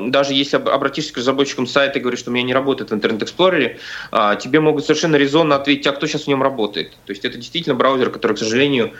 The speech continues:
уходит на, м, полностью на задний план. А вместо него Microsoft выпустила браузер, который называется Edge. И, собственно говоря, м, вот поддержка,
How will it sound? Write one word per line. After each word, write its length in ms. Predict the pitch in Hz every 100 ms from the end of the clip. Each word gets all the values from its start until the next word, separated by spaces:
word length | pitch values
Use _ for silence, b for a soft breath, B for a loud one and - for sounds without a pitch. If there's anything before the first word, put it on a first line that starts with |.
| B B
уходит 500 | 110 - 143 123 -
на, 440 | 113 120 117 113
м, 600 | - 110 107 104 101 101 -
полностью 380 | 135 135 127
на 60 | 117
задний 260 | 123 123 127
план. 300 | 131 95 - B B B B
А 160 | 117 113
вместо 320 | 156 175 -
него 220 | 156 156
Microsoft 580 | 147 143 143 - 151 -
выпустила 560 | 143 151 143 - 147
браузер, 400 | 127 131 135 123
который 220 | 117 - 170
называется 260 | 139 - -
Edge. 480 | 156 135 120 123 170 _ B B B -
И, 240 | 156 156
собственно 380 | - 190 175 151
говоря, 540 | 143 156 190 254 254 -
м, 340 | 139 135 131
вот 260 | 127 170 -
поддержка, 480 | 156 151 180 -